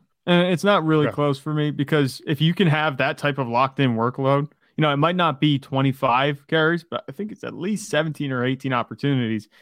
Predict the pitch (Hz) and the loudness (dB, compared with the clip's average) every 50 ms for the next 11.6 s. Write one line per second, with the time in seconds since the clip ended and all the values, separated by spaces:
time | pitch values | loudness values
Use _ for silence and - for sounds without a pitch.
0 | _ - 143 - 156 180 170 185 165 143 147 156 - 147 139 151 147 143 120 120 | _ -8 -6 -2 0 0 2 2 2 2 2 0 0 0 0 0 0 -2 -4 -8
1 | - - - 131 139 139 - - 170 170 175 170 - 139 131 127 120 113 104 - | -10 -6 -4 -4 -4 -4 -4 -2 0 2 2 2 0 -2 -4 -4 -4 -4 -6 -8
2 | _ _ - 120 127 143 - 123 113 107 - - 110 95 90 - - 120 123 123 | _ _ -10 -8 -8 -8 -8 -8 -10 -10 -8 -8 -8 -8 -6 -4 -2 0 0 2
3 | 127 127 139 135 131 127 123 - - 113 104 101 101 - _ - 127 120 120 113 | 2 2 2 2 2 0 0 -2 -4 -4 -4 -4 -6 -8 _ -4 -2 -2 -2 -4
4 | - - 127 117 110 113 104 104 101 98 98 95 _ _ _ _ _ _ - 98 | -4 -4 -4 -2 -2 -4 -4 -6 -6 -8 -10 -12 _ _ _ _ _ _ -4 -4
5 | 98 98 131 143 135 143 139 131 123 131 120 123 117 - 123 120 104 - 104 107 | -2 0 0 2 2 4 2 2 2 0 -2 -2 -2 -2 -2 -4 -2 -4 -6 -6
6 | 107 104 101 98 92 90 87 90 92 _ _ _ _ _ _ _ _ _ _ _ | -4 -4 -6 -6 -8 -10 -12 -14 -16 _ _ _ _ _ _ _ _ _ _ _
7 | _ _ _ _ _ _ _ _ _ _ _ _ _ _ - 175 147 135 143 - | _ _ _ _ _ _ _ _ _ _ _ _ _ _ -4 -4 -2 -2 0 0
8 | 160 143 139 - 147 139 127 139 127 - - 131 147 185 - - - - - 131 | 2 0 2 2 0 2 4 2 2 2 2 2 0 0 -2 -6 -12 -4 0 0
9 | 139 135 117 135 143 143 127 117 147 180 - - - - - - _ _ _ _ | 0 2 2 2 0 0 2 2 2 2 0 -2 -6 -12 -14 -16 _ _ _ _
10 | _ _ _ _ - 135 143 139 139 139 135 143 139 151 165 - - 98 - - | _ _ _ _ -2 0 2 2 2 2 2 2 2 0 0 -4 -8 -14 -14 -16
11 | _ _ _ _ _ _ _ _ _ - 165 160 | _ _ _ _ _ _ _ _ _ -2 0 0